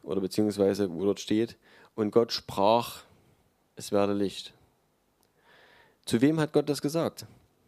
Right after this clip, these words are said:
Wenn sowieso niemand da war, der das hätte ausführen können, hätte er es erdenken können. Steht aber ja nicht dort, „Gott dachte, es werde Licht“. Sondern er sprach's.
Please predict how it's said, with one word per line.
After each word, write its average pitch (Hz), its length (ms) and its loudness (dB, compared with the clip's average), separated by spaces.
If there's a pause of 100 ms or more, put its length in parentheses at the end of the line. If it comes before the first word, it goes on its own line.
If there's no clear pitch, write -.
(1600)
Wenn 110 140 4
sowieso 127 380 2
niemand 120 420 2
da 120 180 6
war, 104 140 2
der 104 140 4
das 104 160 -4
hätte 107 200 0
ausführen 101 460 0
können, 90 340 -8 (400)
hätte 107 160 2
er 120 40 4
es 120 80 -6
erdenken 120 400 0
können. 87 260 -8 (1800)
Steht 120 260 -2
aber 113 140 2
ja 110 160 2
nicht 113 200 -4
dort, 147 180 0
„Gott - 200 -2
dachte, 92 280 -2
es - 140 -6
werde 90 200 0
Licht“. - 400 -12 (2500)
Sondern 120 200 -8
er 135 40 -10
sprach's. - 600 -12